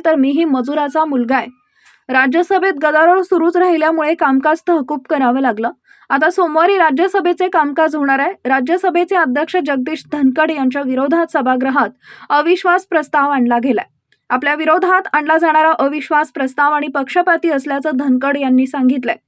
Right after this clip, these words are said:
ते म्हणाले, "मी तुम्हाला विचार करायला सांगत आहे. तुमची देहबोली पहा आणि तुम्ही काय म्हणत आहात याकडे लक्ष द्या.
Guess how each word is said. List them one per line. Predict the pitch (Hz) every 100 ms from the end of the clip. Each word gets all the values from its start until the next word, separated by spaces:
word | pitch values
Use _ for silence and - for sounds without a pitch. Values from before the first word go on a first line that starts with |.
| _ _ - _ 320
ते | 339
म्हणाले, | 403 370 359 392
"मी | 330
तुम्हाला | 359 339 330 339
विचार | 330 320 311 302
करायला | 294 277 269 277
सांगत | 294 262 254
आहे. | 277 311
तुमची | 294 269 311
देहबोली | 262 254 302 311 311 320
पहा | 285 277
आणि | 330 330
तुम्ही | 311 277 311
काय | 285 285
म्हणत | 320 269 262
आहात | 247 262 285
याकडे | 277 247 262 262
लक्ष | 240 -
द्या. | 262 220